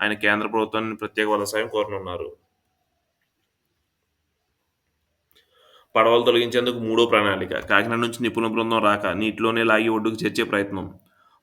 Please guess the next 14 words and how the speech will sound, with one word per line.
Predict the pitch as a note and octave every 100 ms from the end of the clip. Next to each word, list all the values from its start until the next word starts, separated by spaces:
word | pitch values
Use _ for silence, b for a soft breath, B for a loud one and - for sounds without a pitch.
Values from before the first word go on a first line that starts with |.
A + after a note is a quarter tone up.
| -
ప్రకాశం | A2+ A#2 A2+ A#2
బ్యారేజ్ | A2 A2+ A2
గేట్లను | A2+ A2+ A2+
అడ్డంగా | G#2 A2 A2+
చిక్కుకున్న | A2+ - A2+ A2+
భారీ | G#2+ G#2 G#2+ A#2
ఇనుప | G#2 G#2
పడవలు | A2+ A2+
తీసే | A2+ A2 A2
ప్రక్రియ | G#2+ G#2 A2+ A2
రోజు | G#2+ G#2+
రోజుకు | G#2+ G2+ A#2
క్లిష్టతరంగా | - G#2+ - G2+ A2 A2 A#2
మారుతుంది. | A2 A2 G#2 G2+ F#2+